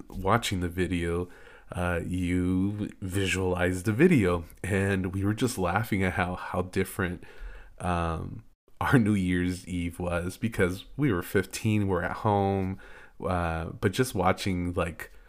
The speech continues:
what the world was gonna do on Y two K night. And if you were around during that time, you remember, like, it was,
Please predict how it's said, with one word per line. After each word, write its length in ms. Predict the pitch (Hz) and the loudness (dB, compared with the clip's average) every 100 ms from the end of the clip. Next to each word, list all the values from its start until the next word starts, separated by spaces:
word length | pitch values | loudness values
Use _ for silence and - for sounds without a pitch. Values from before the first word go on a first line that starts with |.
| - - - | -20 -18 -2
what 160 | 104 - | 0 2
the 80 | |
world 360 | 92 90 98 87 | 4 6 6 6
was 140 | 92 | 0
gonna 240 | - 92 90 | 0 0 0
do 500 | 87 92 90 90 87 - | 0 2 2 2 0 -2
on 200 | 90 90 | -2 0
Y 220 | 85 87 | 0 0
two 220 | - 98 | -2 -4
K 480 | - - 95 90 90 | -4 0 2 2 -2
night. 340 | 90 87 87 90 | -2 -2 -4 -4
And 140 | 98 98 | -2 0
if 280 | 95 - - | -2 -8 -10
you 220 | 90 92 | -4 2
were 160 | 117 98 | 4 6
around 300 | 98 135 107 | 6 6 4
during 160 | 98 | 4
that 140 | 95 92 | 2 0
time, 240 | 98 90 | -2 -2
you 140 | 92 139 | 0 0
remember, 400 | 113 92 101 90 | 2 0 2 2
like, 260 | 85 - | 0 -4
it 60 | 87 | -4
was, 300 | 90 87 | -4 -6